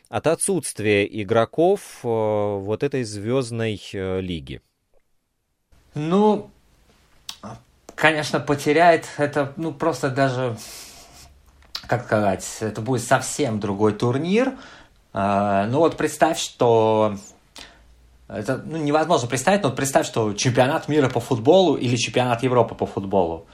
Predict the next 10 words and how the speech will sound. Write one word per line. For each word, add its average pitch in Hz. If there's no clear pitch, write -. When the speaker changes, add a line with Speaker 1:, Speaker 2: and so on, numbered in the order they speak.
Speaker 2:
да, 127
и 120
Speaker 1:
Да. 87
Speaker 2:
в, -
в -
принципе, 123
не 113
знаю, 113
там 87
двести 107